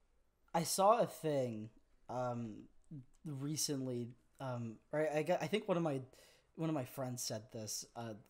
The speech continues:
is about something they saw online that someone said, like, the M C U, like, f-, first three Spider-Man movies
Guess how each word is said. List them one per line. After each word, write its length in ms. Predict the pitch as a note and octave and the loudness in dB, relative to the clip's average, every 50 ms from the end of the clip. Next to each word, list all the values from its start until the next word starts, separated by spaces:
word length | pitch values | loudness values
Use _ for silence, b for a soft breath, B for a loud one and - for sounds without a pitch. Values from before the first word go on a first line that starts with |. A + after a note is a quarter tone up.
| - - | -18 -12
is 80 | D#3+ C#3+ | -8 -6
about 200 | B2+ A#2+ A#2+ A#2+ | -4 -4 -4 -2
something 240 | - C3+ B2 B2+ | -4 -4 -4 -4
they 100 | A#2+ A#2+ | -4 -4
saw 200 | A#2 - D3 A#2+ | -4 -4 -2 -2
online 340 | A#2+ B2 A#2 A2+ A2+ A2+ A2+ A2 | -2 -2 -2 -4 -4 -4 -4 -6
that 140 | A2+ A2 | -6 -6
someone 240 | - C#3+ B2 A#2+ A2 | -6 -6 -4 -4 -4
said, 180 | - B2 A2+ G#2+ | -6 -6 -6 -4
like, 260 | G#2+ G#2 G2 - - b b b b b b b b b _ _ _ _ _ _ _ _ _ _ - D#3 B2+ A2+ | -4 -6 -6 -10 -14 b b b b b b b b b _ _ _ _ _ _ _ _ _ _ -6 -6 -4 -2
the 360 | C#3 E3 E3 D#3 D3+ D3 D#3+ - | -2 0 2 2 2 2 0 0
M 160 | C#3 D#3+ F3 | 0 0 2
C 200 | F3 - - - G#3+ | 2 2 0 0 -2
U, 680 | F3+ D#3 D3 C#3 C3+ C3+ C3+ C3+ C3 C3 B2+ B2+ B2+ - _ | -2 -2 0 0 0 0 0 0 -2 -2 -2 -4 -6 -10 _
like, 380 | C#3+ C3 A#2+ A2+ G#2+ G#2+ - - _ | -6 -4 -4 -4 -6 -8 -12 -20 _
f-, 680 | - - - - - _ _ _ - G#3 D#3+ F#3+ - - | -20 -20 -20 -20 -20 _ _ _ -20 -20 -20 -20 -6 0
first 320 | - D#3+ D#3 D3+ - - | 4 4 4 4 2 -2
three 160 | - D3 C#3 | -2 0 0
Spider-Man 580 | C#3 - - C#3 B2+ B2+ B2+ B2 A#2+ A#2+ A#2 A2+ | 0 0 2 0 2 2 0 0 -2 -2 -2 -4
movies 460 | A2+ A#2 A2 G#2+ A2 G#2+ A2 A#2 - | -4 -6 -6 -6 -8 -8 -8 -8 -10